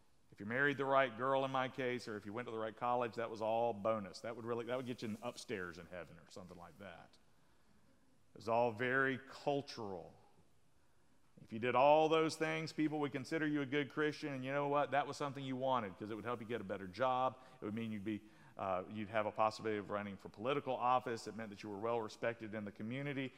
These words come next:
As long as you weren't seen as a fanatic, as long as you were a Christian but didn't go overboard and take it too far or too seriously, you'd get along just fine.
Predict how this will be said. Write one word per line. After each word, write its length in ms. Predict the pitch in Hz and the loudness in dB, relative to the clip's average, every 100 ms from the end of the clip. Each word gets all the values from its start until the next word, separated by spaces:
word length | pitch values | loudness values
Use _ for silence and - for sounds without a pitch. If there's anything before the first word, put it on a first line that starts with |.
| - - | -10 -8
As 160 | 101 | -4
long 340 | 117 139 147 147 | 2 4 4 2
as 140 | 113 | -2
you 100 | 139 | -2
weren't 240 | 139 131 | 0 -2
seen 240 | - 135 131 | -2 -4 -2
as 120 | 113 | -4
a 60 | 113 | -2
fanatic, 560 | 120 113 135 143 139 - - - | 0 2 4 6 4 -2 -18 -12
as 120 | 95 | -4
long 200 | 107 139 | 0 0
as 120 | 139 | 0
you 100 | 127 | -2
were 140 | 127 117 | 0 0
a 40 | |
Christian 560 | - 156 147 - 147 135 - | 2 2 2 0 -2 -4 -10
but 140 | - - | -12 -2
didn't 240 | 127 123 | -2 0
go 220 | 123 120 | 2 4
overboard 560 | 143 151 147 139 151 131 | 4 4 2 2 4 2
and 80 | 113 | 2
take 200 | 127 117 | 0 0
it 120 | 101 | -4
too 160 | 117 104 | -4 -2
far 400 | - 151 151 131 | 4 8 10 8
or 40 | |
too 140 | 123 | 2
seriously, 720 | 110 165 170 160 147 156 143 - - | -4 0 2 0 -2 -2 -4 -6 -10
you'd 180 | 107 98 | -6 -2
get 200 | 117 143 | 2 2
along 340 | 135 135 139 | 4 4 4
just 240 | 123 123 - | 0 -4 -2
fine. 260 | 104 87 | -4 -4